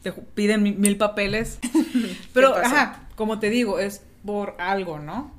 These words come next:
Speaker 1: Algo que te fue súper mal en todo el día y que llega un punto, yo creo que en el, en el que explotas y te ves bien pendejo haciéndola de pedo.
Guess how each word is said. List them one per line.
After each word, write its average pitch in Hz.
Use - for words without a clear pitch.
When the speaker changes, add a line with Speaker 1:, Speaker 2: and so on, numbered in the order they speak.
Speaker 1:
Algo 190
que 214
te 202
fue 185
súper 190
mal 180
en 208
todo 208
el 208
día 254
y 214
que 180
llega 180
un 190
punto, 196
yo 185
creo 185
que 185
en 165
el, 156
en 156
el 151
que 165
explotas 180
y 196
te 175
ves 165
bien 165
pendejo 156
haciéndola 160
de 147
pedo. -